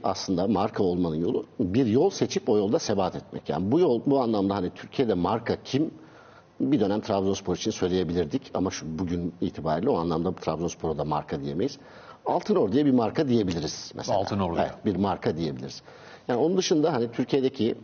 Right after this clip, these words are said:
Speaker 1: e, özellikle dört büyük kulübün marka, e, ifadesi ancak şu anlamda mümkün oluyor. Arkalarındaki geniş sosyolojik destekle. Yani ama bir üretilmiş marka mı,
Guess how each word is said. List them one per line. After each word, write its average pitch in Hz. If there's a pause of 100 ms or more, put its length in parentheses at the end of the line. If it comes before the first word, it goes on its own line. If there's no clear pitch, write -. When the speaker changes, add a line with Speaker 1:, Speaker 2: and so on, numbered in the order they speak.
(140)
Speaker 1:
e, 98 (400)
özellikle 98
dört 117
büyük 92
kulübün 87 (460)
marka, 107 (240)
e, 92 (1500)
ifadesi 104
ancak 151
şu -
anlamda 78
mümkün 85
oluyor. 156 (440)
Arkalarındaki 113
geniş 147
sosyolojik 120
destekle. 117 (260)
Yani - (180)
ama 160 (480)
bir 127
üretilmiş 120
marka 110
mı, 80